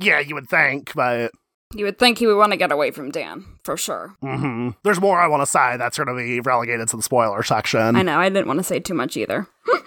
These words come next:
Speaker 1: Yeah. <laughs>
Speaker 2: But overall, fantastic scene.
Speaker 1: Oh my God.
Speaker 2: And, you know, the fact that Dan actually left fairly easily is a little surprising in itself, don't you think?
Speaker 1: I mean,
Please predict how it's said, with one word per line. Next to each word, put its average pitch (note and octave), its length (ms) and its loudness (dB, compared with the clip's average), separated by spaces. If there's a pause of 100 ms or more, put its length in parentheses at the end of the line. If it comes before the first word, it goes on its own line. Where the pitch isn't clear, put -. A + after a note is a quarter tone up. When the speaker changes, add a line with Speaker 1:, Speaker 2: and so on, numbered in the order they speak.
(140)
Speaker 1:
Yeah. A2+ 520 0 (180)
<laughs> C3+ 640 -2 (220)
Speaker 2:
But A3+ 100 -2
overall, A#3 420 2
fantastic G#3 640 -2
scene. G3 480 -4 (140)
Speaker 1:
Oh C3 120 0
my A#2 140 0
God. A2 540 2
Speaker 2:
And, A3+ 300 2 (220)
you E4 160 2
know, D#4 300 4
the C#4 100 2
fact F4+ 280 0
that D4+ 180 0
Dan B3 320 4
actually A3 920 0
left G3 580 0 (160)
fairly G3 480 -2
easily G3+ 640 -6 (320)
is F#3+ 80 -10
a A#3+ 60 -8
little B3+ 200 -2
surprising G#3 680 0 (400)
in F3+ 100 0
itself, F3 580 4 (540)
don't A3+ 160 -6
you A#3 80 -6
think? C4 320 -4 (480)
Speaker 1:
I E4+ 100 4
mean, E4+ 400 4